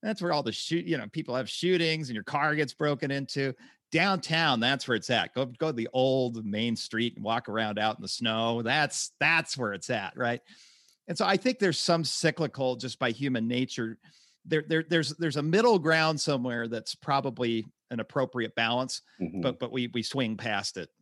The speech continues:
Speaker 1: You know, we go a little too far in each direction. And so it's probably the same thing with highways, right? You know, we, we, life before the interstates were,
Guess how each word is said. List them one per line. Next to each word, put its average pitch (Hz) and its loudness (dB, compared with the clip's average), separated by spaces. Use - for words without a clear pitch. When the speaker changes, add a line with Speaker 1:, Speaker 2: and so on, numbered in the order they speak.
Speaker 1:
You 123 -6
know, 107 -4
we 107 -4
go 117 2
a - -2
little 120 -2
too 120 -6
far 104 -2
in 101 -4
each 101 -10
direction. 104 -6
And 101 -6
so - -2
it's 196 -2
probably 277 0
the 175 0
same 151 -2
thing 165 -2
with 185 -4
highways, 180 -2
right? 123 -2
You 151 -2
know, 135 2
we, 143 -2
we, 139 -2
life 233 2
before 208 -2
the 170 2
interstates 123 -4
were, 135 -4